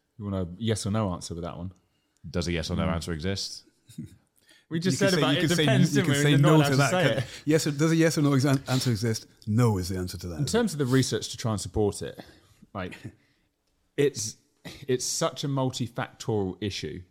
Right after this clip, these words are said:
Speaker 1: that it's very hard to say, "Oh, if you do all this strength training, you are going to reduce the amount of injuries that you will see."
Speaker 3: Mm.
Speaker 1: Um, because sport is chaotic. Like, you would, I don't know, you're working with, I don't know, A C L injuries, let's use A C L injuries as an example,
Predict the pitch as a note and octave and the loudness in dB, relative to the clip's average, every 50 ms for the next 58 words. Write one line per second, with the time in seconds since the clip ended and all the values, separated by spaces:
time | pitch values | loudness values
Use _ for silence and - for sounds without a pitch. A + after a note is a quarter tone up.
0 | _ _ _ _ _ _ _ _ - - G#2+ G2+ G2 - F#2+ - B2 A#2+ A2 G2 | _ _ _ _ _ _ _ _ -6 -4 -4 -4 -4 -6 -8 -4 -2 0 0 0
1 | F2+ G#2 G#2 G#2 F#2+ - - - F#2 D#2+ D2+ D2 - - F2 F2+ D#3 E3+ D3+ C#3+ | 0 -2 -4 -4 -4 -6 -10 -12 -12 -12 -14 -14 -14 -10 -6 -4 -2 -2 -2 -4
2 | B2+ - - B2+ A#2 A#2+ - - - F#2 F2+ F2+ F#2 F#2 F2 F#2+ B2 B2+ A2+ G#2 | -4 -6 -6 -6 -6 -8 -8 -8 -8 -6 -4 -4 -4 -4 -4 -2 -2 -2 -2 -2
3 | F#2+ A2+ G2+ G2 F#2 F#2+ F#2 F#2 - G#2 F#2+ F2+ - - F#2+ F2+ F#2 F2+ - F2+ | -2 -4 -6 -6 -8 -8 -10 -8 -6 -6 -8 -8 -8 -8 -8 -8 -8 -8 -8 -10
4 | E2+ F2 - _ _ _ _ - A#2 A2 G2+ F2+ F#2+ F2+ F2 E2+ F2 - - F2+ | -12 -14 -16 _ _ _ _ -8 -6 -6 -4 -4 -6 -6 -6 -8 -8 -10 -10 -10
5 | E2+ E2+ E2+ E2 F2+ F2+ _ _ _ _ _ _ _ _ _ - - - G2 D#2 | -10 -10 -10 -10 -12 -16 _ _ _ _ _ _ _ _ _ -18 -14 -10 -10 -10
6 | C2 B1+ - _ - A2+ G2 F2+ - _ _ _ _ - F#2+ F#2+ F#2 F#2 F#2 F#2+ | -10 -12 -18 _ -18 -16 -16 -16 -18 _ _ _ _ -10 -4 -2 -2 -2 -2 -2
7 | - - A#2 - C3 B2 G#2+ - - - _ - - - - D#3+ D#3+ C#3+ G#2+ - | -4 -6 -6 -2 -2 -2 -2 -4 -8 -12 _ -12 -12 -8 -6 -4 -4 -4 -4 -6
8 | - - G2+ G2+ A2+ G#2 - - - - - - _ _ _ _ - G#2 G#2 - | -8 -6 -4 -4 -4 -4 -6 -10 -14 -14 -16 -20 _ _ _ _ -8 -8 -8 -8
9 | - - - - A#2+ A#2 C#3 C#3 C#3+ C3 C3 C3 A#2+ A#2+ A#2 G#2+ - - - A#2 | -10 -14 -14 -8 -4 0 2 2 2 2 2 2 2 2 0 -2 -6 -8 -6 -6
10 | G#2+ F#2 F2+ F2+ F#2+ G2 A2+ A2+ G#2 - G2+ F#2+ F#2+ F#2+ F#2 F2 - - _ _ | -4 -4 -4 -4 -4 -2 0 -2 0 -2 -2 -2 0 -2 -2 -4 -6 -12 _ _
11 | _ _ _ _ _ _ _ _ _ _ _ _ - _ - - F#2 E2 E2 E2 | _ _ _ _ _ _ _ _ _ _ _ _ -20 _ -16 -14 -12 -12 -12 -10
12 | - C3+ D3+ C#3 - - A#2 G#2+ G#2 G#2 G2 - G2 F#2 F#2 F2+ F2 E2+ - - | -6 -4 -4 -2 -2 -4 -4 -4 -4 -4 -6 -6 -6 -6 -6 -6 -8 -8 -10 -12
13 | F2+ F#2+ G2 E2+ - - F#2 F2 - F2+ E2+ E2+ E2 E2 E2+ A#1 E2+ F2 F2 E2 | -10 -8 -8 -8 -8 -8 -10 -10 -8 -8 -8 -8 -10 -12 -12 -12 -12 -12 -12 -12
14 | D#2 F#2 F2 E2 D#2+ - - D#2+ E2 E2 | -10 -8 -8 -8 -8 -8 -8 -10 -10 -10